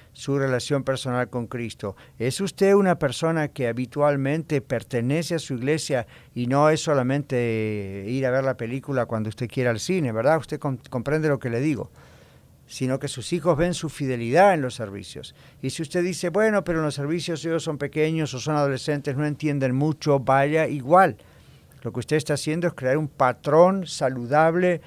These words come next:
de conducta del cual jamás se va a arrepentir.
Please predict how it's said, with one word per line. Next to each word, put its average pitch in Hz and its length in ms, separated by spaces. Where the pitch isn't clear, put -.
de 156 300
conducta 156 920
del 131 180
cual 165 240
jamás 147 480
se 139 100
va 127 100
a - 20
arrepentir. 110 560